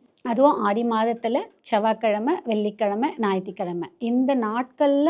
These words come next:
நம்ம அம்பாளை வழிபடும் போது நமக்கு அதீத பலனை கொடுக்கும். விரதம் இருந்தும் வழிபடலாம், விரதம் இல்லாமையும் வழிபடலாம். ஏன்னா, ஆ, மத்த கடவுளுக்காவது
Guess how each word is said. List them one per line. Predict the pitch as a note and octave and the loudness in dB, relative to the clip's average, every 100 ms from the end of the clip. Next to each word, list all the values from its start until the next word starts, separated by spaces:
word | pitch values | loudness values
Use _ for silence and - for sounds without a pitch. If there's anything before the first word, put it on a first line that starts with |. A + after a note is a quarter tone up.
| F4 | 0
நம்ம | A3+ G3+ G3 F#3+ | -4 -4 -2 -2
அம்பாளை | G3 A3 A3 | -2 -2 0
வழிபடும் | F#3+ F#3 F#3+ G#3 F#3 F#3 | -2 -4 -4 -4 -4 -2
போது | F#3+ G3 C#4 F#4 | 0 0 -2 -6
நமக்கு | A3+ G3 F#3+ G#3+ | -6 -6 -4 -4
அதீத | G3 G#3+ A3 | -4 -6 -6
பலனை | A3+ F3+ F#3 A#3+ | -6 -6 -6 -8
கொடுக்கும். | A#3+ F#3 F#3 E4 A#4 - | -8 -10 -8 -8 -8 -8
விரதம் | G#3+ G#3 G#3+ G#3+ G#3 | -4 -2 0 -2 -4
இருந்தும் | G#3 B3+ B3+ D4 | -4 -2 0 0
வழிபடலாம், | G#3 F#3+ G3 G3+ C4 - | 0 -4 -6 -4 -4 -2
விரதம் | G3 G3 G3 | -2 -2 -4
இல்லாமையும் | G3 G#3 A3+ A#3 B3 B3 | -4 -4 -4 -4 -4 -4
வழிபடலாம். | G3 F#3+ G3 G3 C4+ - _ _ - - - | -6 -8 -6 -6 -6 -10 _ _ -20 -16 -6
ஏன்னா, | A3+ A#3+ G#3 - - | -4 -2 -2 -6 -8
ஆ, | A3+ G3+ G3+ G3 | -4 -2 -2 -2
மத்த | G#3+ A3+ C4 | -4 -2 -2
கடவுளுக்காவது | B3+ A3+ A#3+ A#3 A3+ A3+ | 0 0 -2 -2 0 0